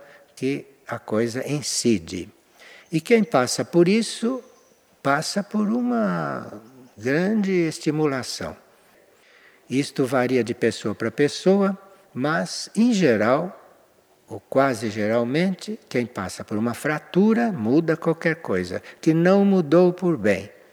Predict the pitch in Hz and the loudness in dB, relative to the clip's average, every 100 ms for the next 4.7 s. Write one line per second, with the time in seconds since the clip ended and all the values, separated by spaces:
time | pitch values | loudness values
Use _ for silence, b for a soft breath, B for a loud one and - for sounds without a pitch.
0 | b b 143 143 160 175 180 196 139 170 | b b -2 0 2 2 2 2 4 4
1 | 175 B B B B _ _ 101 147 143 | 4 B B B B _ _ 2 2 2
2 | 139 120 - 82 82 92 - 117 131 127 | -2 -6 -6 -8 -8 -14 -8 -4 -4 -4
3 | - 185 170 151 135 101 131 127 120 113 | 2 2 4 0 -4 -2 -2 -2 -2 -2
4 | - 98 - - 85 - | -4 -10 -8 -10 -10 -14